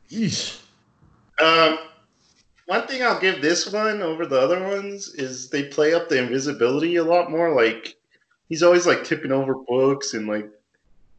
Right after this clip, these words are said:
Speaker 2: opening, like, windows <laughs> and stuff.
Speaker 1: Oh,
Speaker 2: So he
Speaker 1: yeah, if you, like, are maneuvering around somebody, you're gonna, like, knock something over.
Speaker 2: Yeah. So, um, the, like, the newest one, they hardly do that, but I think they did that on purpose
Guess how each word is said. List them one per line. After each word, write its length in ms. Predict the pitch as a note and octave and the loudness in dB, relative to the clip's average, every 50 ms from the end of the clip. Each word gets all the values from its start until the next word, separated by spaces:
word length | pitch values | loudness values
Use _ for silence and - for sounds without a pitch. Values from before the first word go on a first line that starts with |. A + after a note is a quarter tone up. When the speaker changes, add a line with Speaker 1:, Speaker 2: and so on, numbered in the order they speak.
| _ _ _ _ _ _ - | _ _ _ _ _ _ -10
Speaker 2:
opening, 680 | - - - D3 C#3 - C#3+ C3 C3+ C3+ C3+ B2+ - - - _ _ _ _ _ _ _ _ | -8 -6 -6 -6 -4 -2 0 2 4 2 2 0 -2 -10 -16 _ _ _ _ _ _ _ _
like, 120 | B2 B2 - A2+ | -6 -6 -2 0
windows 600 | B2 C3 C3+ C#3 C3+ C#3 D#3+ - - - - - | 0 0 2 4 4 4 4 4 4 2 2 2
<laughs> 0 | |
and 100 | A3+ A2 | 2 2
stuff. 400 | - - - - - - A3 G3+ - | 2 0 0 0 0 2 2 2 2
Speaker 1:
Oh, 40 | C#3+ C3+ | 0 0
Speaker 2:
So 120 | F#3 F3 D#3+ | -2 -2 -2
he 100 | D#3 D3 - _ - - _ _ _ | -4 -10 -12 _ -20 -20 _ _ _
Speaker 1:
yeah, 200 | D3+ C#3+ C3+ B2+ | -2 -2 0 0
if 80 | A#2+ B2+ | -2 -2
you, 160 | C3+ C3+ C3 | -4 -4 -2
like, 180 | C3 B2+ B2 B2 - - | -2 -2 -2 -4 -8 -8
are 300 | C3 B2 B2 A#2+ - - - - _ _ - | -6 -4 -4 -4 -6 -8 -18 -20 _ _ -10
maneuvering 580 | B2+ B2 B2 B2+ C3 C#3 B2+ B2+ B2+ A#2+ A#2 | -6 -2 0 0 0 0 0 0 -2 -2 -2
around 340 | A#2 A2+ A2+ A#2 B2 C3 C3 | -2 -2 0 0 0 -2 -2
somebody, 320 | A2+ - B2 A2 G#2+ G#2+ G#2+ | -4 -4 -6 -6 -4 -4 -4
you're 140 | A2 A#2 A#2 | -2 -2 -2
gonna, 220 | C3 C#3+ C3+ A#2 | -2 -2 -2 -4
like, 160 | A2 G#2 - G#2+ | -6 -8 -8 -8
knock 220 | A2+ A2+ A#2 - | -8 -6 -8 -8
something 300 | - B2 G#2+ - G2 F#2+ G2 | -10 -14 -14 -14 -14 -14 -12
over. 380 | F#2+ F#2+ F#2 F2+ F#2 - - - _ _ _ _ _ - C3+ C3 B2+ A#2 | -12 -12 -12 -12 -14 -14 -16 -20 _ _ _ _ _ 0 2 4 4 4
Speaker 2:
Yeah. 180 | A2+ G#2+ G#2+ A2 - - - _ _ _ _ _ _ _ _ _ _ _ _ _ _ _ _ _ _ | 2 0 -2 -6 -8 -12 -20 _ _ _ _ _ _ _ _ _ _ _ _ _ _ _ _ _ _
So, 580 | - - D3+ D3 C3+ C3 A#2+ A#2 A#2 A#2 - - - | -8 -2 -2 0 0 2 0 0 -2 -4 -6 -4 0
um, 300 | E3 D3 C#3+ C#3 B2+ B2 - - - _ _ _ | 4 4 6 4 4 0 -4 -10 -18 _ _ _
the, 320 | - D3+ D3+ D3 D3+ D#3 D3+ - - - - _ _ _ _ | 4 4 4 6 4 0 0 -4 -10 -16 -20 _ _ _ _
like, 220 | - B2+ B2 A#2+ - | -6 -6 -6 -4 -4
the 100 | B2 A#2 | -4 0
newest 380 | D3+ A3 B3 G#3+ D#3+ - D3 | 2 2 2 2 0 0 -2
one, 140 | C3+ B2+ B2+ | -2 -2 0
they 100 | D3+ E3+ | -2 -2
hardly 380 | D3 - D3+ D3+ D3+ C3 A2 G#2 | -2 0 2 2 2 0 -2 -8
do 180 | - A#2 A#2 A2+ | -10 -10 -8 -4
that, 220 | A2+ G#2 - - | -2 -4 -2 0
but 80 | A2+ A2+ | 0 0
I 120 | A#2 B2+ | 0 0
think 220 | - - - F#2+ | -2 -4 -10 -10
they 100 | - A#2 | -10 -10
did 140 | A2+ B2 A#2 | -10 -8 -6
that 140 | A#2+ A2 G2+ | -4 -4 -4
on 120 | F#2+ F#2+ | -4 -8
purpose 840 | F#2+ - B2 B2+ - - B2+ B2+ B2 - - - - - - _ _ | -10 -10 -10 -10 -8 -10 -12 -12 -12 -12 -14 -14 -14 -16 -20 _ _